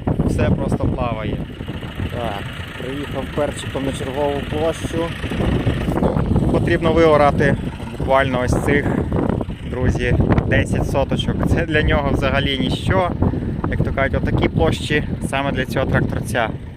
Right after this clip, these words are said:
Друзі, не хотів він зранку чомусь заводитися.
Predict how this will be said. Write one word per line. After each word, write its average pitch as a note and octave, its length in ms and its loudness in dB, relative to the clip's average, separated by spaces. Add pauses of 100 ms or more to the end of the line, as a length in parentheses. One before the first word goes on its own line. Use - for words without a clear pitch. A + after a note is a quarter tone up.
(1400)
Друзі, B2+ 280 -4
не C#3+ 100 0
хотів D#3+ 340 2
він D#3 100 0
зранку C#3+ 380 0 (320)
чомусь D3+ 300 -2
заводитися. F3 880 2